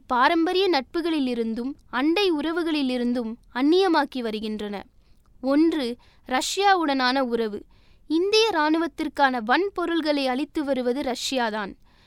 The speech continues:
மேற்கூறிய உடன்பாடுகள் இந்தியா பயன்படுத்தும் வன்பொருட்கள் மீதும் அமெரிக்காவின் பிடிமானத்திற்கு வழிவகுக்க கூடுமென ரஷ்யா கருதக்கூடும். இது இந்திய ரஷ்யா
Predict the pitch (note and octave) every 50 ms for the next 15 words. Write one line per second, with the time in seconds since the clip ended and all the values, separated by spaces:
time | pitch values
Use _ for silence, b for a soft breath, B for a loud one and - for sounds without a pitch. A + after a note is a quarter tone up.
0 | b b b - B3 C4 D4 D#4+ D#4 - E4+ F4 F#4+ G4+ G4+ G#4+ G4 D#4+ D4 D#4
1 | E4 F4 F4 - D#4+ D#4+ C#4+ C#4 C4 C#4 B3+ A3 A3 b b b b b - D#4
2 | E4 F4+ G4 G4+ G#4 A4 G4+ F4+ - C#4+ C#4 C#4 D4 C#4+ D#4 D4 C4+ B3 - D4
3 | C4 B3+ A3+ B3 B3+ D#4 F#4 - G#4 G4 F#4+ F4 - - D#4+ D4 C4 B3 B3+ C4+
4 | C4+ B3+ B3 G#3+ A3 b b b b b - B3+ C#4 E4+ G4 A4 G#4+ G#4+ - -
5 | F4+ D#4+ D4+ C#4+ C#4 C#4+ - - D4+ E4+ F4+ F#4+ G4+ G4+ G4 F#4 E4 - - D4
6 | C4 - C#4+ B3 B3+ B3+ C4+ D#4+ D#4+ E4 D4 E4 - - D4+ B3 - C#4+ C#4 C4
7 | C4 C4 C4 B3+ B3 A3 G#3 A#3+ - _ - B3 B3 - - - D#4+ D4+ D#4+ D#4+
8 | - C4+ B3+ C4+ B3+ C#4 - - A#3+ A#3 G#3 G#3 G3 A#3+ b b b b b b
9 | b b A#3 A#3+ G#3+ B3 A3+ A3 B3 C4+ D4 D#4+ E4+ F#4+ F#4 G4 G4+ F#4+ C4+ C#4
10 | C4 C4 - - - D4 D4+ C4+